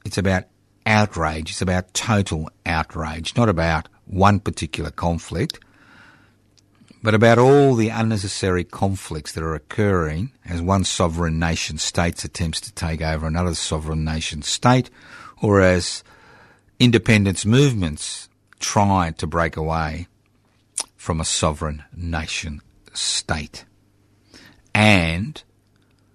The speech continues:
let's not forget the proxy wars that are occurring all over the world, whether it's a proxy war with the Pacific Island nations or a po-, proxy military war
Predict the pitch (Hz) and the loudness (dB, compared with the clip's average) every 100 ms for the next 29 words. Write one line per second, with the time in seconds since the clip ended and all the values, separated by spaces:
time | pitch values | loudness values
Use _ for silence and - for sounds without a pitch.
0 | _ - 110 123 101 101 104 - - - | _ -2 2 4 2 2 2 0 -6 2
1 | 127 - - 90 78 76 80 110 190 - | 2 2 0 2 0 -4 -8 -10 -12 -14
2 | - - _ _ _ _ _ _ _ _ | -16 -16 _ _ _ _ _ _ _ _
3 | _ _ - - 87 87 - 101 87 82 | _ _ -14 -6 -2 -2 0 2 2 0
4 | 90 - 107 90 87 80 80 78 82 78 | -4 0 2 4 4 2 -2 -2 -2 -2
5 | 76 73 _ _ _ - - 92 90 82 | -6 -12 _ _ _ -18 -4 0 2 0
6 | - - 101 95 - 80 82 82 82 - | -4 -2 -2 -2 -4 -2 0 0 -2 -6
7 | - - _ - 90 90 - 85 85 85 | -20 -20 _ -12 -8 -6 -2 -2 0 2
8 | 90 90 90 95 98 - 92 82 82 78 | 2 2 0 0 0 -2 -4 -2 -4 -2
9 | 98 95 _ - 104 98 - 92 87 98 | -2 -2 _ 0 0 0 -2 0 4 4
10 | 95 90 - 80 76 82 90 101 | 2 0 -2 -2 -2 0 2 0